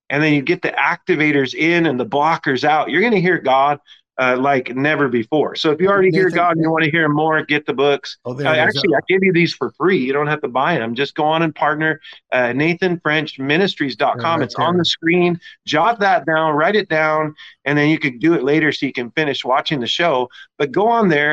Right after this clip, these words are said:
Speaker 1: and partner today. If you haven't already, you'll connect to the grace that's on it. And I believe these will be a great blessing. Use them as gifts, too. If you already have them and you wanna get another copy for a friend or family member, you can do that today as
Speaker 2: Very
Speaker 1: well.
Speaker 2: good. I hope,
Speaker 1: And I know
Speaker 2: uh,
Speaker 1: God will bless you for doing
Speaker 2: I'm gonna,
Speaker 1: it. So.
Speaker 2: I'm gonna ask you to pray for the people and see if God gives you anything. Um,
Speaker 1: Sure.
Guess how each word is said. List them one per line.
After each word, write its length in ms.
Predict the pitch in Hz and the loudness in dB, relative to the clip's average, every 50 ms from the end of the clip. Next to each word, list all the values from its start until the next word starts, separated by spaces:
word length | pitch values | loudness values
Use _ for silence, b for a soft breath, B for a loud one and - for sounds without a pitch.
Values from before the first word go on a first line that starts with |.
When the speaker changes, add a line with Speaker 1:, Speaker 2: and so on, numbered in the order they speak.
| 139 139 | -2 -2
Speaker 1:
and 140 | 156 135 - | -4 -4 -4
partner 340 | - 180 190 196 185 185 | -2 0 0 2 0 0
today. 280 | 170 - 175 160 160 156 | -2 -2 -2 0 0 0
If 120 | 131 - | 0 0
you 100 | - 131 | -2 -4
haven't 300 | 117 156 170 180 180 185 170 | -2 0 0 2 2 2 0
already, 460 | 156 147 143 139 143 143 147 143 139 127 | 2 2 2 2 2 2 0 0 -2 -4
you'll 200 | 139 143 143 135 | -4 -2 -2 -2
connect 360 | - - 135 127 135 139 135 - | -4 -4 -4 -2 -4 -4 -4 -6
to 60 | 139 | -6
the 100 | 120 123 | -6 -4
grace 400 | 117 117 127 135 139 135 127 - | -4 -2 0 0 0 0 -2 -4
that's 220 | - 123 123 - - | -6 -6 -6 -6 -6
on 260 | - 139 143 143 139 | -4 -4 -2 -2 -2
it. 120 | 139 117 - _ _ _ _ _ _ - | -2 -4 -6 _ _ _ _ _ _ -8
And 120 | - 143 | -6 -2
I 140 | 143 151 170 | -2 0 0
believe 320 | 175 165 160 151 147 143 127 | 0 0 2 2 2 2 2
these 220 | 139 147 147 135 | 0 0 0 0
will 80 | 147 135 | 0 0
be 120 | 131 135 | 0 0
a 60 | 123 | -2
great 300 | 127 127 139 147 143 135 | 0 0 0 0 0 0
blessing. 340 | - 139 135 131 - 139 127 | -2 -2 -2 -2 -4 -4 -2
Use 220 | 139 175 226 214 | 0 0 0 0
them 100 | 196 262 | 0 0
as 160 | 214 151 - - | -2 -2 -4 -4
gifts, 400 | - - 170 185 - - - - | -2 0 0 0 0 -2 -6 -4
too. 200 | - 180 175 151 | 0 2 2 2
If 120 | 123 - | 2 0
you 80 | 135 135 | 0 0
already 260 | 143 165 160 143 123 | 0 0 0 -2 -2
have 220 | - 139 156 165 185 | 0 0 0 2 2
them 140 | 185 175 | 0 0
and 80 | 165 147 | 0 0
you 80 | 139 135 | 0 0
wanna 240 | 135 143 151 147 | 0 0 0 0
get 240 | 135 127 151 147 139 - B B B B B _ | 0 0 0 0 0 -2 B B B B B _
another 300 | - 135 143 147 139 139 | -6 -4 -2 0 0 -2
copy 420 | 131 - - 147 147 147 160 151 147 | -2 0 0 0 0 0 -2 -4 -4
for 180 | - 151 131 | -2 -2 -2
a 60 | 120 - | -2 -2
friend 320 | - 160 147 147 147 139 | -2 -2 0 0 0 0
or 100 | 135 123 | -2 -2
family 320 | - - 139 131 131 135 131 | -2 -2 -2 -2 -2 -2 -2
member, 240 | 131 131 131 123 131 | 0 -2 0 0 -2
you 140 | 131 131 | -4 -4
can 140 | - - 123 | -4 -6 -6
do 120 | 117 135 127 | -4 -2 -2
that 240 | 123 123 123 123 | 0 0 -2 -2
today 260 | - - 127 123 120 120 | -6 -6 -4 -2 -2 -2
as 120 | 117 107 | -2 -4
Speaker 2:
Very 100 | 113 123 | -2 -2
Speaker 1:
well. 240 | 127 127 123 120 123 | 0 0 0 0 -2
Speaker 2:
good. 80 | 120 123 | -2 -4
I 120 | 127 139 | -6 -6
hope, 160 | 170 156 143 | -6 -6 -4
Speaker 1:
And 100 | - 139 | -2 0
I 60 | 151 165 | 0 2
know 160 | 180 185 170 | 2 0 0
Speaker 2:
uh, 40 | 143 | 0
Speaker 1:
God 220 | 165 156 156 151 | 0 0 0 0
will 120 | 139 143 - | -2 -2 -2
bless 280 | - 135 131 120 - - | -2 -2 -2 -2 -4 -6
you 100 | 127 - | -6 -6
for 120 | - 123 | -6 -2
doing 160 | 110 123 123 120 | 0 0 0 2
Speaker 2:
I'm 40 | 190 | 0
gonna, 120 | 185 165 | -2 -4
Speaker 1:
it. 60 | - - | -6 -6
So. 160 | - 113 107 104 | -4 -4 -4 -4
Speaker 2:
I'm 120 | 139 170 | -4 -2
gonna 160 | 185 175 160 160 | -2 -2 -2 -2
ask 220 | 156 156 151 - | -2 -4 -4 -4
you 40 | 160 | -6
to 60 | 143 | -6
pray 220 | 131 - 160 156 151 | -6 -4 -4 -4 -4
for 100 | 156 151 | -4 -6
the 100 | 135 127 | -8 -8
people 380 | 127 139 160 151 - 143 139 | -6 -6 -8 -6 -6 -6 -6
and 180 | 135 135 135 123 | -4 -4 -6 -8
see 200 | - - 139 143 | -10 -8 -8 -8
if 140 | 139 139 - | -8 -8 -8
God 280 | - 139 139 139 131 | -6 -4 -4 -4 -4
gives 180 | 123 135 131 127 | -6 -8 -6 -6
you 120 | 131 131 | -6 -4
anything. 520 | 131 131 123 127 - 139 135 135 135 139 - | -4 -4 -6 -6 -4 -4 -4 -4 -6 -6 -8
Um, 480 | 139 135 135 135 135 131 135 131 131 123 156 | -6 -4 -2 -2 -2 -2 -2 -4 -2 0 0
Speaker 1:
Sure. 160 | 165 - | 0 0